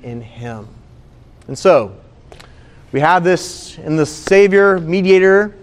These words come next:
who is both God and man, who brings to fulfillment that one covenant of grace. And now in our lives, we distinguish the law and the gospel. Both are good. Both are God's word. Both are beautiful. They speak differently.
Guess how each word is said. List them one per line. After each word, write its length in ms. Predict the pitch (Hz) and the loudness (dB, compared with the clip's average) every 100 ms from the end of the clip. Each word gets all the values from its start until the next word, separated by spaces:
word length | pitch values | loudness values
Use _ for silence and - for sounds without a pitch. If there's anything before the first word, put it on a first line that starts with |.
| - - | -20 -4
who 140 | 170 160 | 2 4
is 140 | 160 | 4
both 200 | 147 165 | 2 -2
God 240 | 175 170 165 | 0 0 0
and 140 | 165 | -6
man, 340 | 160 156 104 - - _ _ - - - - - | -8 -10 -12 -20 -20 _ _ -20 -20 -20 -20 -12
who 80 | 143 | -8
brings 480 | 135 180 202 175 143 | 0 2 2 0 -4
to 180 | - 170 | -4 -2
fulfillment 800 | - 139 208 262 202 120 - - - - | -2 -2 2 2 0 -4 -18 -20 -20 -4
that 220 | 160 143 | -2 -2
one 240 | 151 214 | -2 -2
covenant 380 | 202 185 175 170 | -2 -4 -4 -6
of 100 | 143 | -8
grace. 760 | 117 127 143 117 - - - - - - - - - - | -6 -2 -2 -2 -8 -18 -20 -20 -20 -20 -20 -20 -20 -6
And 140 | 139 | -2
now 260 | 165 170 165 | 0 2 2
in 60 | |
our 160 | 160 180 | 2 2
lives, 420 | 165 160 156 139 | 2 2 0 -2
we 80 | 151 | -4
distinguish 720 | 151 - - 226 220 156 - | -6 -6 0 2 2 0 -4
the 100 | 143 | -8
law 340 | 139 170 180 180 | -2 2 2 2
and 140 | 151 | -4
the 60 | 131 | -2
gospel. 800 | 151 185 - - 190 208 247 - - - - | 0 0 -2 -4 0 0 -4 -14 -20 -20 -6
Both 220 | 139 175 180 | -2 0 0
are 140 | 160 | -2
good. 480 | 127 175 254 277 - - - - - | 2 4 4 0 -10 -20 -20 -20 -2
Both 200 | 190 190 | 0 2
are 60 | |
God's 340 | 196 180 175 143 | 2 2 0 0
word. 460 | 175 269 302 277 - - _ - | 2 2 2 -2 -8 -20 _ -6
Both 240 | 143 220 220 | 0 0 0
are 100 | 220 | -4
beautiful. 720 | 180 302 262 170 117 92 95 _ - | 2 2 2 0 -2 -4 -12 _ 0
They 160 | 190 | 0
speak 280 | 196 208 185 | 2 -2 -2
differently. 720 | 151 208 262 254 269 311 311 | 0 0 0 2 0 -2 -6